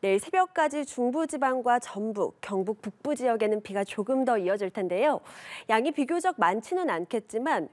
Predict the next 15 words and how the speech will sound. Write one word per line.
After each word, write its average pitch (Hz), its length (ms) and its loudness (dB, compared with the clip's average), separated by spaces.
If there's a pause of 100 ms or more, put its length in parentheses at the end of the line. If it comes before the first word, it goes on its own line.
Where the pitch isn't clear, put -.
오늘 240 240 2
밤부터 214 560 -2
기온이 226 380 0
크게 370 340 -2
떨어지면서 247 760 2 (320)
이 196 60 -2
고도가 302 460 2
높은 240 400 -4
강원도 277 520 0
지역에서는 202 720 0
눈으로 226 340 4
바뀌어 311 560 -2
내릴 180 220 -2
수가 - 220 -6
있겠고요. 180 600 -2